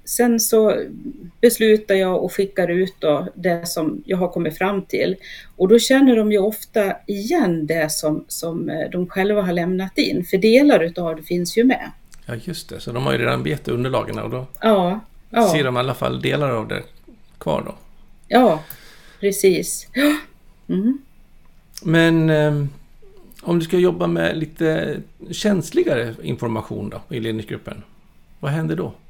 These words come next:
Speaker 1: Vad tänker du då på till exempel?
Speaker 2: Ja, det kanske är någon, eh, medarbetare som inte fungerar eller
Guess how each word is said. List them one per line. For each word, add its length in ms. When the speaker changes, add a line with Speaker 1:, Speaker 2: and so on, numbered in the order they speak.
Speaker 1:
Vad 140
tänker 320
du 100
då 180
på 180
till 180
exempel? 460
Speaker 2:
Ja, 400
det 80
kanske 260
är 100
någon, 300
eh, 160
medarbetare 640
som 120
inte 180
fungerar 840
eller 300